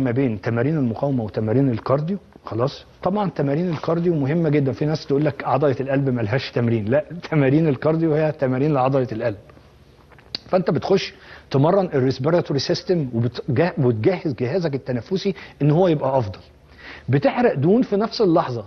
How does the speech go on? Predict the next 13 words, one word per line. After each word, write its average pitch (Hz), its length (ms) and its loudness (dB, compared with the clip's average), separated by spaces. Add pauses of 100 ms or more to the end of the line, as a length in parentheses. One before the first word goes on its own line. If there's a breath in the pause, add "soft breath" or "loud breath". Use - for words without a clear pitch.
طيب، 123 360 -2
انستنتلي 240 760 2
انت 190 160 0
حرقت 185 460 -2
هذه 160 360 2
الدهون، 147 380 4
نزلت 208 320 2
من 190 140 2
على 131 160 0
الجهاز، 120 500 0
ايه 175 60 2
اللي 180 140 6
حصل؟ 165 320 -2